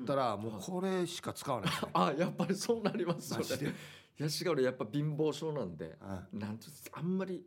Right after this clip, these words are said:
Speaker 2: こう、使-、頻繁に使うとはしないんですよ。もうこれ本当に上限俺大丈夫かなみたいな。
Speaker 1: い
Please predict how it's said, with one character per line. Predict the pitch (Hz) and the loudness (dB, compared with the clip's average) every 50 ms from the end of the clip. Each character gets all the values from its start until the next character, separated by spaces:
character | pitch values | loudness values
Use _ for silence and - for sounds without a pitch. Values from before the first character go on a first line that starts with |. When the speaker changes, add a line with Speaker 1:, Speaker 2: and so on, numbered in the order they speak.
| - | -8
Speaker 2:
こ | - 139 120 107 | -4 -2 -2 -2
う、 | - | -2
使-、 | - - - - - - - - - - - - - | -6 -10 -10 -10 -12 -12 -10 -8 -8 -8 -8 -8 -10
頻 | - - 202 202 208 202 | -2 2 2 2 4 2
繁 | 220 208 202 208 | 2 2 2 0
に | 214 | -2
使 | 208 - - 190 | -4 -4 -2 0
う | 165 156 | 0 0
と | - 98 | 0 -4
は | 95 | -4
し | - 123 | -2 0
な | 113 110 | 0 0
い | 92 | -2
ん | |
で | - | -2
す | - | -8
よ。 | - - _ _ _ _ _ _ _ | -14 -18 _ _ _ _ _ _ _
も | - 123 127 120 117 113 - - | -2 0 2 2 2 0 -2 -6
う | - | -8
こ | - 147 139 | -8 -8 -8
れ | 131 | -4
本 | 123 135 175 202 208 | -2 0 0 0 0
当 | 202 208 | 0 0
に | 190 185 156 | 0 2 4
上 | 147 160 151 147 139 | 4 4 4 4 4
限 | 151 151 139 | 2 2 2
俺 | 127 110 101 | 2 2 2
大 | - - 139 147 | 0 0 0 0
丈 | 123 147 | 0 0
夫 | - - | -2 0
か | - 135 113 | 0 0 0
な | 104 98 | 2 0
み | 101 104 104 | 0 -2 0
た | - 95 | 0 0
い | 92 90 | 0 -2
な。 | 87 | -4
Speaker 1:
い | - | -6